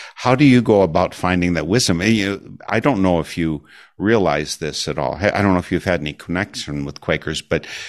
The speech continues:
you essentially described what I would call the clearness process, the thing that we use to try and sustain ourselves. It was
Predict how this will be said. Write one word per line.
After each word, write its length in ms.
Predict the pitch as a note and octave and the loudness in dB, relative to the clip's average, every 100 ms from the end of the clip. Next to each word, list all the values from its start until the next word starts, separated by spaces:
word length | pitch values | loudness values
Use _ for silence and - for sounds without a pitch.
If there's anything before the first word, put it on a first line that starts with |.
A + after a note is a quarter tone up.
| - | -14
you 260 | - B2+ G3 | 0 4 6
essentially 680 | G3+ - C3+ C3+ - F2 E2+ | 4 4 2 0 -2 0 0
described 840 | D#2 E2+ - F2+ G#2 F2 D#2+ C#2 | -2 -4 -2 0 0 0 -2 -2
what 160 | E2+ E2 | -4 -2
I 80 | |
would 140 | E2+ D#2+ | -4 -8
call 220 | - E2 | -4 -4
the 100 | D2+ | -4
clearness 640 | - A2 A2 G2 C#2 - | -4 -2 0 0 -2 -6
process, 880 | - - C#2+ C2 - - - - - - - - - - | -6 -6 -4 -4 -6 -8 -8 -6 -8 -12 -20 -20 -20 -2
the 280 | F2+ D#2 D#2 | 0 0 -2
thing 340 | - G2 F#2 | -2 0 2
that 220 | F2+ D2+ | 0 -2
we 160 | E2+ E2+ | -4 -2
use 600 | E2 E2+ G2 E2 E2 - | -2 0 0 0 -2 -6
to 140 | - | -8
try 300 | D#2+ - E2 | -12 -6 -2
and 200 | D2+ D2+ | -2 -4
sustain 580 | D2+ - D2 - G2+ A2+ | -6 -6 -4 -2 -2 -2
ourselves. 420 | D#2+ - C2+ - | -2 -6 -8 -8
It 80 | F2 | -6
was 240 | F2 E2+ | -4 -4